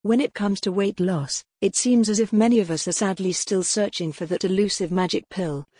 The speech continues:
which sadly doesn't exist as yet, which means that we unfortunately need to actually get off of our butts and put in the hard work if we wish to lose weight and look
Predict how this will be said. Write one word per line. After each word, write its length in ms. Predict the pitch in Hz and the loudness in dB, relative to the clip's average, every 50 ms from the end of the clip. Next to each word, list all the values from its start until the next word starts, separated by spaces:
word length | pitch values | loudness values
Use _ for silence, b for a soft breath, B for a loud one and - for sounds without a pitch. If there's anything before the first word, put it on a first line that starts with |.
| b b b b b b b b b b b b b | b b b b b b b b b b b b b
which 200 | - 196 196 - | -4 -4 -2 -2
sadly 400 | - - 226 214 208 196 202 196 | -2 -2 -2 -2 0 0 0 0
doesn't 320 | 180 175 208 185 - 196 185 | 2 0 -2 0 0 0 0
exist 400 | 175 - - 190 180 165 - - | 0 -2 -2 -4 -4 -4 -4 -4
as 160 | 165 160 180 | -6 -4 -4
yet, 420 | 180 190 196 185 160 - - - - _ _ _ | -2 -2 -2 -2 -4 -6 -10 -16 -20 _ _ _
which 200 | - 202 190 - | -2 0 0 2
means 380 | 220 220 220 214 208 208 202 - | 2 2 4 4 2 2 0 0
that 140 | - 190 185 | -2 -2 0
we 100 | 214 208 | 2 2
unfortunately 840 | 196 196 196 - - 220 226 220 208 - - 190 185 - - 185 180 | 2 2 0 -2 0 0 0 0 -2 -4 -4 -4 -4 -2 -2 -2 0
need 260 | 175 175 165 156 143 | 0 0 0 0 -2
to 80 | - - | -2 -2
actually 460 | - 180 180 - - - 202 190 185 | -2 -2 -4 -4 -4 -2 0 -2 2
get 180 | - 190 - 185 | 0 0 0 0
off 160 | 175 156 - | -4 -4 -4
of 100 | 165 160 | -4 -4
our 120 | 170 170 | -4 -4
butts 320 | 170 - 180 180 - - 170 | 0 0 0 0 0 -4 -4
and 100 | 165 - | -4 -4
put 220 | - 202 196 - | -2 -4 -2 -2
in 100 | 190 180 | -2 -2
the 80 | 175 160 | -2 -4
hard 320 | 147 180 180 175 165 165 | -2 -2 -2 -2 -2 -2
work 320 | 165 165 165 160 156 - | 0 0 0 0 -2 -4
if 140 | 170 151 - | -8 -4 -2
we 120 | 175 170 165 | 0 0 2
wish 220 | 160 160 160 - | 0 0 -2 -2
to 140 | - 190 180 | -2 0 0
lose 320 | 180 170 170 175 165 - | 2 2 2 0 0 -2
weight 320 | 175 185 185 175 156 - - | -2 -2 -2 -2 -2 -2 -2
and 120 | 165 160 | -2 0
look 200 | 170 175 170 - | 0 0 -2 -4